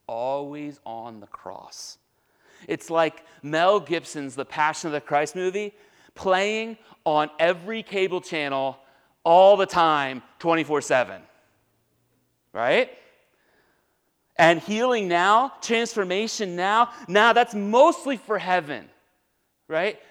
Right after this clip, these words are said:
Right now, we just, like, we meditate on the fact that he died and we think about how he suffered for us. <sighs>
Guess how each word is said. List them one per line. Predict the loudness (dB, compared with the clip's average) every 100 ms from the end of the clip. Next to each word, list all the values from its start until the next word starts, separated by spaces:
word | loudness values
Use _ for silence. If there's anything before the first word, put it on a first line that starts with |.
| -10
Right | 4 6 6
now, | 2 0 2 0 -2 -10 -10
we | -6
just, | -4 -2
like, | -2 -2
we | -6
meditate | -6 2 4 4 2 0 2 2
on | 0
the | -4
fact | 0 0 0
that | -4 -6
he | -8 -10 -10
died | 0 4 4 2 0
and | -4 -12 -12
we | -10
think | -4 -2
about | 2 2
how | 4
he | 0
suffered | -2 0 4 4 2 -6
for | -4 0 4
us. | 4 2 -4 -12 -16 _ _ _ _ _ _ _ _ _ _ _ _ _ _
<sighs> | -12